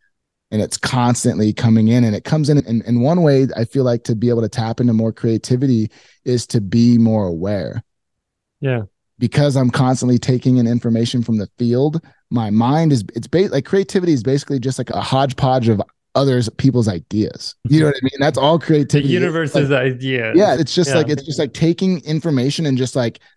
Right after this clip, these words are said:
Speaker 1: like a Rubik's Cube and just shifting it a bunch of different ways and being like, and presenting it. Here's a new
Speaker 2: Yeah.
Speaker 1: way to look at it. Here's a new way to look at it. So the more aware, the more, if you only listen to one type of music and read one genre of literature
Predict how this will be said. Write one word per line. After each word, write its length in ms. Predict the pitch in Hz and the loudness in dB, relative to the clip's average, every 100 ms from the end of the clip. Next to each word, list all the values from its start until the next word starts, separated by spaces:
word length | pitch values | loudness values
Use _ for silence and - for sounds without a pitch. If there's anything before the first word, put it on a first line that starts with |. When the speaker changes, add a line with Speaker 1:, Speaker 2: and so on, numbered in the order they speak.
| - | -2
Speaker 1:
like 100 | 135 | 0
a 40 | |
Rubik's 560 | 113 120 139 127 123 - | 2 2 2 0 -4 -2
Cube 220 | 135 123 104 | 2 2 0
and 120 | 110 101 | -2 -2
just 140 | 95 | -4
shifting 400 | - 156 - 160 | -2 -2 0 2
it 120 | 156 | 2
a 40 | 123 | 2
bunch 220 | 135 139 | 0 0
of 40 | |
different 220 | 139 123 | -4 -2
ways 220 | 120 131 123 | -2 0 0
and 100 | 117 | 0
being 120 | 117 | 0
like, 200 | 104 - - _ _ _ - | -4 -10 -20 _ _ _ -4
and 120 | 123 | 0
presenting 400 | 123 113 123 113 | 0 2 2 2
it. 200 | 95 - _ | -2 -8 _
Here's 260 | 110 151 135 | 0 2 2
a 40 | |
new 140 | 127 | 2
Speaker 2:
Yeah. 60 | 135 | 4
Speaker 1:
way 100 | 120 | 2
to 80 | 117 | 0
look 120 | 113 | -4
at 220 | _ - - | _ -20 -20
it. 60 | _ 117 | _ -2
Here's 200 | 143 123 | 2 4
a 40 | |
new 120 | 131 | 4
way 140 | 127 120 | 4 2
to 80 | 110 | 0
look 180 | 120 | -2
at 160 | 117 92 | -2 -4
it. 140 | 85 - - - | -8 -12 -20 -16
So 140 | - 135 | -2 0
the 120 | 123 | 4
more 320 | 113 123 151 | 4 4 2
aware, 480 | 131 117 123 143 165 | 2 0 0 0 0
the 100 | 135 | 2
more, 320 | 127 147 151 - _ | 4 4 2 -4 _
if 120 | 107 135 | -2 2
you 120 | 170 | 4
only 120 | 196 | 4
listen 260 | 170 165 156 | 2 2 0
to 80 | |
one 200 | 127 131 | 2 0
type 220 | 127 123 117 | 0 -2 -4
of 100 | 98 | -2
music 580 | 117 139 113 107 - - _ - | 0 0 -2 -6 -8 -20 _ -4
and 180 | 110 | 0
read 220 | 107 131 117 | 2 4 4
one 240 | 120 123 | 4 4
genre 400 | 120 117 127 123 | 4 4 2 2
of 100 | 104 | 0
literature 560 | 113 135 127 107 101 | 0 0 -2 -4 -4